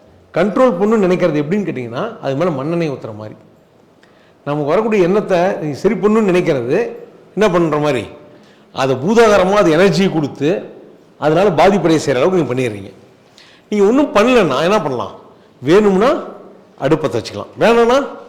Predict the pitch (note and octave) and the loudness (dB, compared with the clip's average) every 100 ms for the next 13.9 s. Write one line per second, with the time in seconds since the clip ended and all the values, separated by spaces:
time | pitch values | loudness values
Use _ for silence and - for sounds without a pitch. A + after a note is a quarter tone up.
0 | - - - _ _ _ - D#3+ - G3+ | -20 -20 -20 _ _ _ -6 -4 2 2
1 | F#3 G3+ D#3+ A2+ - - - - - - | 4 4 2 0 -6 -16 -20 -20 -20 -20
2 | _ _ A3+ G3+ C#4+ C4+ C3+ - - C#3+ | _ _ -10 -4 0 2 0 -4 -10 -6
3 | F3 E3 F3 E3 F3+ A#3 G3 A3+ F#3+ E3 | -2 0 0 0 0 0 0 -2 -2 -2
4 | B2+ A2 - - _ - C3+ D#3+ B3 B3 | -4 -10 -20 -20 _ -6 -4 -2 -2 2
5 | G#3+ G3 G3 F3+ E3 D#3+ E3 F#3+ G3 D#3+ | 2 2 0 0 -2 -2 0 2 2 2
6 | D#3 C3+ B2+ B2+ C3+ - - - - B3 | -2 -8 -8 -6 -8 -12 -20 -14 -2 2
7 | C4+ D#4 F4+ - - - - - C4 E4+ | 4 2 -2 -10 -20 -20 -8 0 0 2
8 | C#4+ C4 B3+ C#4 A3 F#3+ C#3+ B2+ C3 B2+ | 4 4 4 4 2 0 -2 -4 -4 -2
9 | E3+ F3+ D#3+ G3+ F#3+ D3+ C3 B2+ - - | 0 2 2 2 2 0 -2 -4 -10 -20
10 | - C#3 E3 F#3 B3+ G#3 A3 F#3+ E3 D#3 | -4 0 2 2 2 2 2 2 0 -2
11 | C3+ C#3 - - - _ _ G3 A#3+ A#3 | -2 -4 -6 -16 -20 _ _ 0 4 4
12 | A#3 F#3+ B3 B3+ G#3+ - - - - E3+ | 4 2 2 0 -2 -12 -18 -10 -2 0
13 | E3 F3 A3+ A3 G3 F#3+ F3 F#3+ C4 | 2 0 0 2 2 4 4 4 4